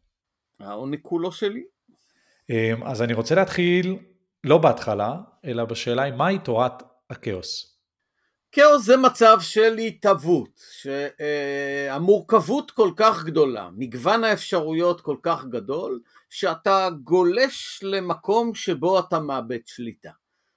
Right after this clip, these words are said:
Speaker 1: אתה, אה, תן דוגמה קטנה בחיי יום יום, למשל עובד בסטארט-אפ, אה,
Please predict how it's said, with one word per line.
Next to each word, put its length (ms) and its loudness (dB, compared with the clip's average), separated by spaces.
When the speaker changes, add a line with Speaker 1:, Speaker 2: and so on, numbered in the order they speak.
Speaker 1:
אתה, 400 -2
אה, 420 -2
תן 260 -2
דוגמה 1080 -2
קטנה 500 -4
בחיי 540 -4
יום 300 -2
יום, 300 0
למשל 580 -6
עובד 380 0
בסטארט-אפ, 760 -4
אה, 320 -6